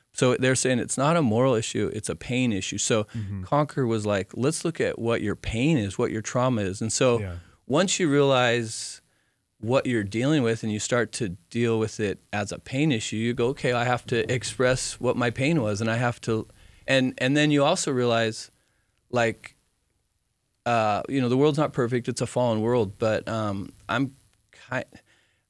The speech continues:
Speaker 1: a little bit of an innocent bystander as far as my parents getting divorced and stuff like that. I didn't control that. There's trauma that we don't control. So you, you realize, "Okay, I, I didn't choose this. I didn't even do this to myself. So I really w-,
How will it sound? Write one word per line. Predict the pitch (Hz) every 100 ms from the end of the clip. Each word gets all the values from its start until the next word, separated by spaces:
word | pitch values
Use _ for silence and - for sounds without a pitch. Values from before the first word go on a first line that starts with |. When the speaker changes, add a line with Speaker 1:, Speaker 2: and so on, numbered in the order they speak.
| _ _ _ _ _ -
Speaker 1:
a |
little | 151 185
bit | 214 214
of | 151
an | 120
innocent | 113 139 143 - 110
bystander | 113 123 - 117 110
as | 113 -
far | 123 127 117
as | 107 - - -
my | 101
parents | - 127 120
getting | 117 113 104
divorced | 92 92 107 123 120 104
and | 101
stuff | - 101
like | - 101
that. | 107
I | 120
didn't | 110
control | 104 - - 123 120 101
that. | 98 -
There's | 117 110 -
trauma | - 131 123
that | 107
we | 113
don't | 113
control. | - - - 117
So | - 117
you, | 113 110 - - _
you | - 127
realize, | 127 117
"Okay, | 120 139 123 107 101 - _ _
I, | 113 107 -
I | 120
didn't | 135 98
choose | - 131 120
this. | 123 -
I | 123
didn't | 143 117
even | 107 104
do | - 120
this | 113 107 -
to | - 113
myself. | 101 92 - - 131 127 110 - - _ _ _ _ _
So | - 127 120 113 -
I |
really | 117 127 147
w-, | 127